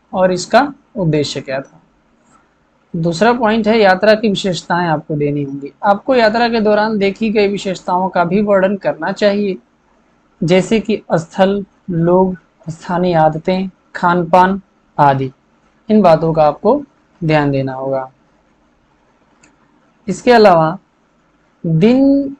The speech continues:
प्रतिदिन का विवरण भी आपको देना होगा, जैसे कि यात्रा के प्रत्येक दिन के बारे में विस्तृत विवरण प्रस्तुत करें, जैसे आप कहाँ गए, क्या किए,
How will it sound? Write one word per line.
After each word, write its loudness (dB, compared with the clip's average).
प्रतिदिन 2
का 4
विवरण 2
भी 0
आपको -2
देना -6
होगा, -10
जैसे 0
कि 2
यात्रा 2
के -2
प्रत्येक -4
दिन -2
के -2
बारे 0
में -6
विस्तृत -6
विवरण -2
प्रस्तुत -8
करें, -4
जैसे 2
आप 6
कहाँ 2
गए, 4
क्या 2
किए, 2